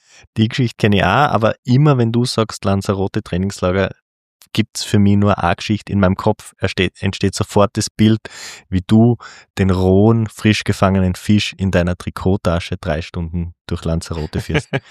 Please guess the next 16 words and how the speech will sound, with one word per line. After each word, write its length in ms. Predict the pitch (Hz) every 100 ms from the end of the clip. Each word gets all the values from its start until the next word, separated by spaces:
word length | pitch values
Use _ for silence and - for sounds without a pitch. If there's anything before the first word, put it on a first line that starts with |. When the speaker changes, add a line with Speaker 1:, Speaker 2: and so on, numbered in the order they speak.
| - - - - - - - - 170 - 175
Speaker 2:
Ja, 180 | 110 120
das, 300 | 139 - -
das, 240 | 147 139
das 160 | 156 151
war, 140 | 147
das 300 | 139 - 135
war 80 | 120
aber 180 | 117 127 -
eigentlich 340 | - 104 127 131
auf 120 | - -
Elba, 380 | 95 120 107
das 180 | 104 107
war 120 | 107
eher 160 | 95 98
so 180 | -
ein, 80 | 113